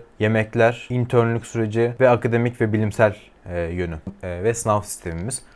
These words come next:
Bunlar hakkında konuşacağım. En sonunda sonuç yaparak kapatacağım. İstediğiniz kısma gidebilirsiniz videodan. Aşağıda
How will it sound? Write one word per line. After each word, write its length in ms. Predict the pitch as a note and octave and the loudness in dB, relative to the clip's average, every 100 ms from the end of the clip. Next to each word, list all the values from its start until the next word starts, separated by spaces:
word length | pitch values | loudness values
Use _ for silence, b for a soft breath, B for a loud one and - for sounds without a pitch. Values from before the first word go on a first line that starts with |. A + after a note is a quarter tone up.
| b | b
Bunlar 200 | C#3 B2+ | -2 0
hakkında 260 | F#2+ F#2 F#2 | 0 -4 -8
konuşacağım. 360 | F2 - D3+ | -8 -4 -2
En 100 | C3 | -2
sonunda 380 | A#2+ A2+ F#2+ D#3+ | -2 -2 -2 -4
sonuç 300 | - B2 A2+ | -2 -2 -2
yaparak 300 | G2 A#2+ E3+ | 0 0 2
kapatacağım. 440 | D3+ G2+ E2 D#3 G3 b b b - | 0 -2 -4 -6 -8 b b b -10
İstediğiniz 460 | E3 D#3+ C#3 C3 - | 0 2 4 0 -4
kısma 300 | - C3+ B2 | -4 0 2
gidebilirsiniz 540 | A#2 G#2+ G#2 F#2+ F2 | 2 2 -2 -4 -6
videodan. 300 | E2+ G2 C3 | -2 -2 -2
Aşağıda 600 | A#2+ A2 - F#2 A2 | -2 -6 -2 0 0